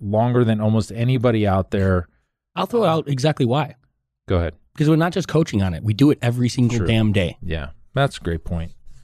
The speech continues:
Speaker 2: We're not some guru online who made this up over, you know, in the last forty-eight hours.
Speaker 1: Yeah.
Speaker 2: Every single
Speaker 1: They
Speaker 2: day.
Speaker 1: used to own a gym.
Speaker 2: Yeah, or, yeah, or that had a gym but hasn't in four years, or
Speaker 1: Or sold it to, to really focus on the
Speaker 2: the growth of, of their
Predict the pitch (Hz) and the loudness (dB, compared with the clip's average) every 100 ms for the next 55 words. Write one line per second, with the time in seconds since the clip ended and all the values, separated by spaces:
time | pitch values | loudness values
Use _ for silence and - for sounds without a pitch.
0 | - - - - - - 127 147 156 131 | -20 -20 -20 -14 -8 -2 0 0 0 0
1 | 139 143 139 131 120 123 127 120 117 113 | 2 2 0 0 -2 0 0 2 0 -2
2 | - 123 117 110 104 101 98 113 98 101 | -2 -2 0 0 2 0 0 0 2 2
3 | 110 113 - _ _ _ - 113 113 101 | 2 0 -8 _ _ _ -2 0 2 0
4 | 123 92 85 - 101 123 90 139 143 127 | 0 -2 -6 -4 0 0 2 0 0 -2
5 | 110 113 104 123 131 117 98 87 78 78 | 0 0 2 0 0 0 0 0 -2 -8
6 | 71 _ - 113 95 131 120 107 110 98 | -12 _ -4 -2 0 0 0 0 0 0
7 | 87 95 92 131 143 104 104 101 104 - | 0 0 0 0 0 0 0 -2 -4 -10
8 | _ 104 95 - 113 101 87 90 90 87 | _ -6 -4 0 2 2 -4 -8 -8 -8
9 | 87 76 62 - - - 95 87 87 _ | -8 -10 -14 -20 -20 -10 -8 -8 -10 _
10 | _ _ _ _ _ 101 92 131 120 101 | _ _ _ _ _ -4 0 2 2 2
11 | 98 107 95 - 104 113 98 - 101 - | -2 0 -2 0 2 2 0 0 -2 0
12 | 95 95 87 87 80 76 - _ 123 120 | -2 0 2 2 -2 -6 -14 _ -6 -2
13 | 120 131 123 117 95 98 107 92 95 - | 0 0 0 -4 -8 -4 -2 -2 -6 -18
14 | _ - 113 107 | _ 0 4 4